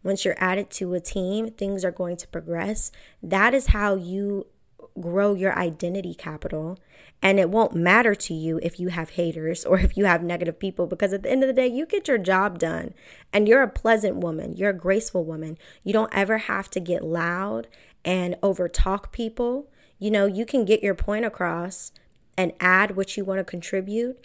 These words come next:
and say, you know, "While I do think differently about this, I would like to say this is what I think and this is why, and I'm happy to discuss, you know, how we can come to a common ground to appease the both of us, but this is where my head is at, at this point."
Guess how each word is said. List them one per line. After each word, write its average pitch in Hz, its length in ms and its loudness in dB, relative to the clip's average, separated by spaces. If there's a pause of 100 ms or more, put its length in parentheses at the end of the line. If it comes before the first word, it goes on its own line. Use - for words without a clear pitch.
(240)
and 180 400 -2
say, 190 260 0
you 196 160 -2
know, 175 340 -6 (320)
"While 185 360 0
I 185 120 0
do 175 200 -6
think 175 340 -8
differently 247 440 0
about 226 300 -2
this, 240 280 0 (320)
I 190 80 2
would 190 200 0
like 190 200 -2
to 208 100 -6
say 190 260 -2
this 190 260 -2
is 175 100 -8
what 175 180 -4
I 175 160 -6
think 233 420 -4 (360)
and 180 380 -2
this 185 220 -2
is 180 120 -4
why, 175 560 -6
and 180 140 -4
I'm 180 120 -4
happy 185 340 -4
to - 140 -4
discuss, 185 680 -4 (240)
you 196 100 -2
know, 185 200 -2
how 185 180 2
we 180 100 0
can 185 180 -8
come 180 240 -6
to 185 140 -4
a 185 40 -2
common 175 360 -4
ground 175 480 -4
to 180 120 -2
appease 175 400 -8
the 175 100 -2
both 170 260 -4
of 208 120 -4
us, 277 340 0 (320)
but 180 260 0
this 214 200 6
is 190 120 -4
where 185 160 2
my 185 160 0
head 185 240 -2
is - 160 -4
at, - 140 -4
at - 160 -8
this - 160 -6
point." - 320 -8